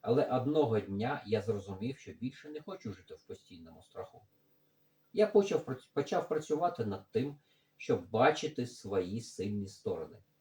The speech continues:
і бути добрішим до себе. Це не було легко і не сталося за одну ніч, так.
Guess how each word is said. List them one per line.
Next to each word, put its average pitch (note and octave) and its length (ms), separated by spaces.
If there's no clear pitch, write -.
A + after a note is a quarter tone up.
і G#2+ 80
бути C#3+ 300
добрішим G2+ 600
до - 120
себе. - 260
Це - 180
не A3+ 120
було G#3 300
легко A#2+ 640
і G3+ 100
не G3+ 120
сталося A#2 480
за G2+ 240
одну G2 200
ніч, G2 360
так. - 280